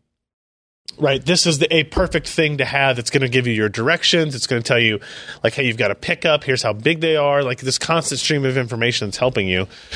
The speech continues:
If you're a garbage man that comes to collect garbage at two forty-seven in the morning and you need to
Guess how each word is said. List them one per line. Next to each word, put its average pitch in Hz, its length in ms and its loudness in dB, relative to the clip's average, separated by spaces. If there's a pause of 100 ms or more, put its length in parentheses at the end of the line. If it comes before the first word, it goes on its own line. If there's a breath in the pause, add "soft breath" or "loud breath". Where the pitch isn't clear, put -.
(180 loud breath)
If 151 160 0
you're 139 140 2
a 120 40 -4
garbage 139 360 0
man 147 180 0
that 135 100 -6
comes 123 200 -4
to - 40 -14
collect - 260 -2 (200)
garbage 123 400 2
at - 80 -6
two 143 160 0
forty-seven 127 560 0
in 117 60 -4
the 110 60 -4
morning 117 420 0
and 107 100 -4
you 107 60 -4
need 113 180 -2
to 101 260 0